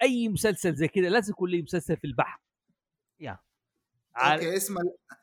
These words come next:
Speaker 3: اسمها في دقيقة. ال-، الشريرة كان اسمها فيلين ديون.
Speaker 2: أيوه.
Speaker 3: آه، الحلقة اسمها كات فايت.
Speaker 1: ل-،
Speaker 3: أظن
Speaker 1: دقيقة،
Speaker 3: دي-
Speaker 1: دقيقة، اسمها إيش؟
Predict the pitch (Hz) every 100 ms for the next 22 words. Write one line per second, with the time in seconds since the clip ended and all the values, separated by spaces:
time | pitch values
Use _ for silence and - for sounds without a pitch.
0 | _ - 180 185 180 170 165 156 147 143
1 | 139 135 135 131 131 127 127 123 - 131
2 | 131 123 123 117 110 117 104 104 _ _
3 | _ 123 139 156 151 151 151 147 143 139
4 | 151 151 185 165 160 156 156 165 139 139
5 | 127 127 131 - - 170 175 185 170 123
6 | 131 135 156 202 - _ _ _ _ _
7 | _ _ _ _ _ _ _ _ _ _
8 | _ 151 101 104 120 - 98 107 113 113
9 | 120 123 120 120 120 120 123 123 123 -
10 | _ _ 110 120 160 156 143 143 151 127
11 | 127 - 139 139 - 123 160 190 - -
12 | - _ _ _ - 180 - 196 233 233
13 | 208 262 202 220 196 185 220 - 196 185
14 | 294 415 -